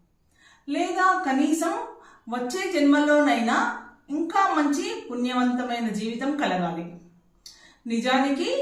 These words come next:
మానవ జీవిత లక్ష్యం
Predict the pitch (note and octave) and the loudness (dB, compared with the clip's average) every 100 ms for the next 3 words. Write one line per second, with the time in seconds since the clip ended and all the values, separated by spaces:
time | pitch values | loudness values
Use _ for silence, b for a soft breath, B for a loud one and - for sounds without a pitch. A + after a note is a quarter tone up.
0 | - - - _ _ _ _ _ _ _ | -4 -10 -20 _ _ _ _ _ _ _
1 | _ _ _ _ _ G#3+ G#3+ A3+ C#4 F4+ | _ _ _ _ _ -10 -4 0 2 0
2 | - - C4 D4+ E4 E4 A#3 - A3 | -2 -2 -2 -2 0 0 0 -2 -6